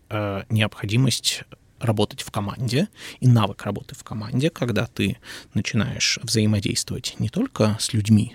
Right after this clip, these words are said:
с которыми ты беседуешь, информантами, к-, консультантами, респондентами, называйте как хотите,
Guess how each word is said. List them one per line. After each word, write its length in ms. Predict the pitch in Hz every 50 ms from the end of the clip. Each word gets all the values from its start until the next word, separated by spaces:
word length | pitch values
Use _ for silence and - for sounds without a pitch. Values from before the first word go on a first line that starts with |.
| - -
с 80 | - -
которыми 280 | 107 107 - 113 110
ты 120 | - - 107
беседуешь, 600 | 104 - - - - 117 120 127 - - - - - - - - - - -
информантами, 880 | - - - 123 113 113 139 151 147 131 - - 113 107 107 107 98 - -
к-, 200 | - - - 123
консультантами, 800 | - - 117 - - - - - 120 127 123 120 - 104 95 -
респондентами, 720 | - - - 110 104 101 95 117 127 135 - - 120 110
называйте 400 | 107 107 - 113 107 104 - -
как 200 | - - - -
хотите, 440 | - - - - - - - 110